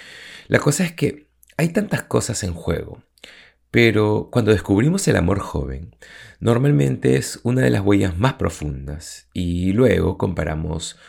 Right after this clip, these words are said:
todas las demás relaciones, eh, mientras vamos creciendo y conociendo relaciones más sanas,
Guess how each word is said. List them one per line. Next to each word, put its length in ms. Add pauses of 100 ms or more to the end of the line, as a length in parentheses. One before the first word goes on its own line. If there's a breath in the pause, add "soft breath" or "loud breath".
(240 loud breath)
todas 220
las 120
demás 280
relaciones, 880 (280 soft breath)
eh, 160
mientras 300
vamos 220
creciendo 520
y 100
conociendo 600
relaciones 420
más 200
sanas, 420